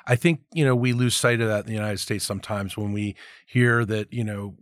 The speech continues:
potential nato members like Sweden are jumping through hoops to appease Turkey just to get into nato. And we think, "Well, why are we allowing this to happen?" Why is Turkey such a big part of our equation in terms of national security and, and foreign policy?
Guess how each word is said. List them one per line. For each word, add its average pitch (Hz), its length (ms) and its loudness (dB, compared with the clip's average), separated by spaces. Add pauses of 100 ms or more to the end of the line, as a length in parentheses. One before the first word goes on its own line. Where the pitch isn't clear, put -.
(200)
potential 120 420 2
nato 110 340 -2
members 101 360 -4
like 101 140 -8
Sweden 107 340 0
are 95 120 -4
jumping 104 320 -2
through 98 180 -8
hoops 117 420 0 (440)
to 107 320 4
appease 110 440 0
Turkey 117 380 -2
just 113 240 -4
to - 80 -12
get 113 180 -2
into 120 280 4
nato. 92 440 -4 (380)
And 104 120 -6
we 110 80 0
think, 110 300 -6
"Well, 110 140 -6
why 117 240 2
are 110 120 0
we 110 140 -2
allowing 101 420 -2
this 95 140 -4
to - 80 -10
happen?" 95 440 -6
Why 123 480 2
is 143 240 2
Turkey 117 360 -2
such - 300 -4
a 98 40 -4
big 98 420 -8
part 95 460 -2 (100)
of 104 140 -8
our 98 340 -6 (580)
equation 98 720 2
in 95 100 -6
terms 98 260 -2
of 92 80 -8
national 98 340 -4
security 98 520 -6
and, 90 200 -8
and 101 160 -12
foreign 95 220 -8
policy? 87 440 -12